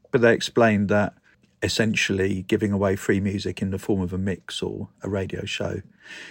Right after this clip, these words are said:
isn't what Spotify podcast is all about. So if you want to continue listening to the Fast Soul Music slash F S M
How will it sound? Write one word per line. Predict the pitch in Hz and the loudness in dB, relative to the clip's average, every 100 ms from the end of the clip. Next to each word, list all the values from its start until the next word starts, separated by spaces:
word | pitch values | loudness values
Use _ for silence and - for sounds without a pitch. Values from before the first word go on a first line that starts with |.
| - _ | -20 _
isn't | 110 107 104 85 | 2 4 4 2
what | 90 - | 2 0
Spotify | - - - - 101 | 0 -2 0 -2 -4
podcast | - 101 - 98 98 - | -2 -6 -2 -4 -4 -8
is | 98 | -6
all | 98 | -4
about. | 95 107 95 85 - | -2 -2 -2 -6 -6
So | - - - 160 117 92 120 165 - _ _ _ | 0 4 10 10 10 8 6 6 2 _ _ _
if | - 165 - | 10 10 10
you | 170 | 6
want | 156 151 - | 10 8 6
to | - | -2
continue | - 131 117 139 131 127 | -2 -2 2 2 4 4
listening | 123 131 - - 87 139 - _ - | 6 4 2 -4 -2 -4 -6 _ -4
to | 113 | 0
the | 104 | 4
Fast | - 117 - | 8 8 8
Soul | 113 113 | 6 8
Music | 110 104 110 104 - | 6 6 8 6 4
slash | - - 104 101 - - | -4 2 2 2 -2 0
F | 117 117 113 | 4 4 4
S | 104 - | 0 2
M | 104 98 101 | 2 2 0